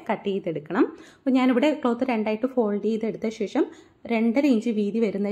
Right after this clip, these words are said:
രീതിയിലാണ് എടുത്തിട്ടുള്ളത്. രണ്ടര ഇഞ്ച് വീതിയാണ് വരുന്നത്. രണ്ടായിട്ട് ഫോൾഡ് ചെയ്ത ശേഷം എന്നിട്ട് അതൊന്ന് അയൺ ചെയ്തെടുത്തിട്ടുണ്ട്.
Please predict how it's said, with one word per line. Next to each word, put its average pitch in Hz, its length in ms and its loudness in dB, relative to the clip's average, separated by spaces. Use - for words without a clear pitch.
രീതിയിലാണ് 202 600 -2
എടുത്തിട്ടുള്ളത്. 196 500 0
രണ്ടര 240 240 0
ഇഞ്ച് 202 220 -2
വീതിയാണ് 185 360 -2
വരുന്നത്. 170 300 0
രണ്ടായിട്ട് 202 360 -4
ഫോൾഡ് 220 300 0
ചെയ്ത 202 160 0
ശേഷം 165 220 -6
എന്നിട്ട് 233 260 -2
അതൊന്ന് 226 240 -2
അയൺ 202 120 -2
ചെയ്തെടുത്തിട്ടുണ്ട്. 196 720 -2